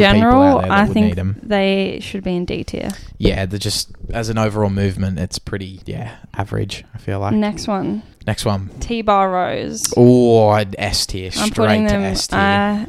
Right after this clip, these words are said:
Speaker 2: am agreeing with you on
Speaker 1: Straight
Speaker 2: that.
Speaker 1: to S tier.
Speaker 2: S tier.
Speaker 1: I guess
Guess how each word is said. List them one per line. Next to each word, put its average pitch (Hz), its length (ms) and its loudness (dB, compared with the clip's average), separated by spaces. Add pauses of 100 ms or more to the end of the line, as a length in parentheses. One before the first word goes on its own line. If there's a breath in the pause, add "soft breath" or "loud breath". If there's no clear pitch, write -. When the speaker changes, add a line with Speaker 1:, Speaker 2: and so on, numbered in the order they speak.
Speaker 2:
am 202 160 0
agreeing 180 400 -2
with - 140 -8
you - 120 -6
on - 60 -4
Speaker 1:
Straight 107 200 0
Speaker 2:
that. 98 100 -6
Speaker 1:
to 104 100 -2
S 95 240 -8
tier. 92 220 -6
Speaker 2:
S 233 320 2
tier. 202 640 0 (140)
Speaker 1:
I 120 100 2
guess 117 460 0